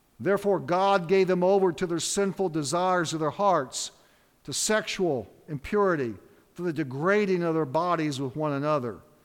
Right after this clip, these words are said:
They exchanged the truth about God for a lie, and worship and serve created things more than the Creator who is to be praised." People who claim today that they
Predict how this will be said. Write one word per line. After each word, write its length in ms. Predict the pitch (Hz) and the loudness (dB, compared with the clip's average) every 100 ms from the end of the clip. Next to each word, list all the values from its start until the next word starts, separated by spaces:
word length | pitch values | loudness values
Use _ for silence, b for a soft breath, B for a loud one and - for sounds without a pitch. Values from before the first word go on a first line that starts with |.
| b b b b b | b b b b b
They 120 | 156 | -4
exchanged 540 | 160 - - 185 180 147 | -4 -4 0 0 0 -2
the 40 | |
truth 360 | - 202 196 175 | -4 0 0 0
about 380 | 160 160 139 | 0 0 0
God 440 | 123 151 151 147 127 | 0 2 2 0 -2
for 180 | 160 131 | -6 -6
a 60 | |
lie, 600 | 123 135 127 101 87 80 _ _ _ _ _ _ _ _ _ - | -2 0 2 0 -6 -18 _ _ _ _ _ _ _ _ _ -16
and 140 | 110 110 | -10 -4
worship 360 | 156 151 - | -2 -4 -8
and 100 | 135 | -8
serve 300 | - 151 139 | -4 -4 -6
created 520 | - 143 143 151 139 | -8 -6 -4 -2 -4
things 540 | - 127 120 113 107 - b b b b - | -6 -6 -4 -6 -8 -14 b b b b -6
more 220 | 135 143 | -4 -4
than 120 | 131 | -4
the 60 | 127 | -6
Creator 720 | - 127 127 131 120 104 92 95 _ | -8 -6 -4 -2 -4 -6 -12 -18 _
who 120 | 120 | -8
is 160 | 120 113 | -8 -8
to 80 | 101 | -10
be 140 | 107 | -12
praised." 800 | 107 127 117 104 95 - - - _ _ _ _ _ _ _ _ _ _ _ _ _ _ _ _ b b - | -10 -8 -8 -8 -12 -16 -16 -18 _ _ _ _ _ _ _ _ _ _ _ _ _ _ _ _ b b -8
People 220 | 170 175 | -4 -2
who 140 | 180 | -2
claim 460 | - 180 190 196 180 | -4 -2 2 2 2
today 360 | 160 175 185 | 0 4 4
that 180 | 175 151 | 4 0
they 360 | 170 156 147 | 0 0 0